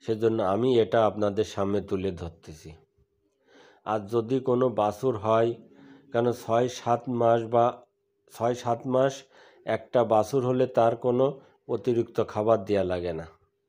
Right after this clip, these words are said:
তার মা দুধ খায় এবং মা যে নান্দা, যে পাত্রে খাবার খায়, মার সাথে খাবার খায়, ওর খেয়ে ওর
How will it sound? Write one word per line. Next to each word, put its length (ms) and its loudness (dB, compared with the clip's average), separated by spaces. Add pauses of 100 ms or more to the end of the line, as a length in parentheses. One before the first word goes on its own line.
(420)
তার 180 0
মা 200 -2 (220)
দুধ 200 -2 (100)
খায় 240 0 (360)
এবং 220 0 (140)
মা 140 2 (220)
যে 140 0 (120)
নান্দা, 340 2
যে 180 0 (100)
পাত্রে 380 0
খাবার 400 2
খায়, 320 -4
মার 220 0
সাথে 340 -4
খাবার 380 -2
খায়, 280 -8
ওর 120 -8 (520)
খেয়ে 260 4
ওর 160 6